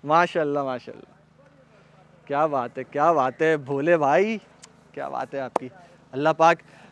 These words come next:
कुर्बानी के अमल तक सलामत रखे, जिसके भी नसीब में हो, अल्लाह पाक उनकी कुर्बानी को कबूल फरमाए। बहुत लचकदार बछड़ा, बहुत गुंजाइश वाला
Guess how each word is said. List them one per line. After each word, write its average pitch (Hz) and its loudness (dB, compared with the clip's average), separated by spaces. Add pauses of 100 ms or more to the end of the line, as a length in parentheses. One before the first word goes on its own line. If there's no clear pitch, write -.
(120)
कुर्बानी 156 2
के 175 2
अमल 175 2
तक 185 0
सलामत 165 2
रखे, 185 0
जिसके 185 0
भी 208 -2
नसीब 180 -4
में 190 -2
हो, 190 0
अल्लाह 175 0
पाक 170 0
उनकी 170 -8
कुर्बानी 156 -4
को 175 -4
कबूल 165 -6
फरमाए। 160 -2 (320)
बहुत 180 8
लचकदार 202 4
बछड़ा, 202 4
बहुत 170 2
गुंजाइश 160 0
वाला 185 4